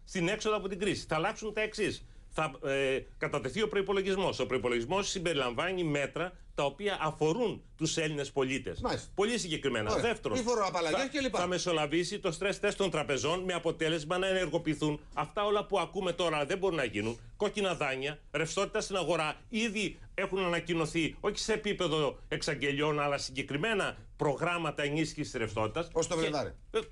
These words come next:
Speaker 1: βεβαίως.
Speaker 2: Ναι,
Speaker 1: Και
Speaker 2: εντάξει,
Speaker 1: αρχίζει,
Speaker 2: τα stress test
Speaker 1: και,
Speaker 2: τα έχουν γίνει.
Speaker 1: και αρχίζει,
Speaker 2: Εντάξει.
Speaker 1: και αρχίζει βεβαίως η διαπραγμάτευση. Κατά την άποψή μου, πρέπει να υπάρχει ολοκληρωμένο πακέτο. Δηλαδή, το Φλεβάρι η κυβέρνηση θα πάει ενώπιον του ελληνικού λαού και δεν θα προτείνει μόνο πρόεδρο. Θα προτείνει και συγκεκριμένο πακέτο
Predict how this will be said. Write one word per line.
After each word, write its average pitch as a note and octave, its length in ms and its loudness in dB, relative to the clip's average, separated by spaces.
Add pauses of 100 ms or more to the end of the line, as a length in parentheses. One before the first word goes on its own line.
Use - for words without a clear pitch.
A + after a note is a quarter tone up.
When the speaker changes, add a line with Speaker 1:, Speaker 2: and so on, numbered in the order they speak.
Speaker 1:
βεβαίως. D#4 580 0
Speaker 2:
Ναι, A#3 140 -2
Speaker 1:
Και - 80 0
Speaker 2:
εντάξει, G3+ 280 0
Speaker 1:
αρχίζει, F#3+ 140 0
Speaker 2:
τα D#3 120 0
stress A#3+ 280 0
test A#3+ 60 2
Speaker 1:
και, G3+ 60 2
Speaker 2:
τα B3+ 80 2
έχουν B3 140 0
γίνει. B3 300 0
Speaker 1:
και G3+ 140 -2
αρχίζει, F3+ 520 -4
Speaker 2:
Εντάξει. - 360 -4 (200)
Speaker 1:
και F3+ 120 0
αρχίζει G3 440 -2
βεβαίως G3 540 2 (280)
η D3+ 100 2
διαπραγμάτευση. C3 840 -2
Κατά D#3 120 0
την D#3+ 100 0
άποψή D#3+ 260 0
μου, E3 140 4
πρέπει E3+ 260 0
να D3+ 100 0
υπάρχει D#3+ 360 -2
ολοκληρωμένο D3+ 580 2
πακέτο. C#3 500 -2
Δηλαδή, C3 220 0
το E3 140 -2
Φλεβάρι D#3 400 0
η D#3+ 40 -2
κυβέρνηση C#3+ 680 -4 (180)
θα C#3+ 140 0
πάει F3 160 0
ενώπιον E3 340 0
του D#3 60 0
ελληνικού D3 280 2
λαού C3 340 2 (120)
και - 80 -2
δεν F3 100 0
θα G3+ 80 0
προτείνει G3 320 0
μόνο F3 240 2
πρόεδρο. G#2+ 480 -2 (180)
Θα D3 140 -2
προτείνει D#3+ 420 0
και F#3 120 0
συγκεκριμένο D#3 760 0
πακέτο G3 680 -2